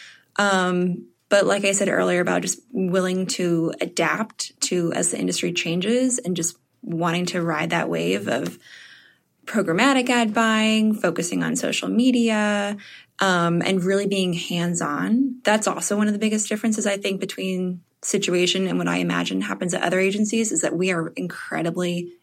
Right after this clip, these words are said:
hands-on. I'm not passing off my media plan to a media buyer to manage on my behalf or to be optimizing. I'm constantly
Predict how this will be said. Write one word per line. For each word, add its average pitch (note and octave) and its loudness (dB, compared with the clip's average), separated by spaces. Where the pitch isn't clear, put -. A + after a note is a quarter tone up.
hands-on. F3 -2
I'm F3+ -2
not E3 0
passing E3+ -4
off D#3+ -4
my F#3+ -2
media G3+ -2
plan G#3+ 0
to G#3+ -4
a - -2
media A3+ 0
buyer A3+ 0
to A#3+ 2
manage A3+ 4
on A#3 2
my A3+ 2
behalf A#3 0
or G3 0
to F#3 0
be F3+ 2
optimizing. A3+ 0
I'm G3 -2
constantly E3+ -4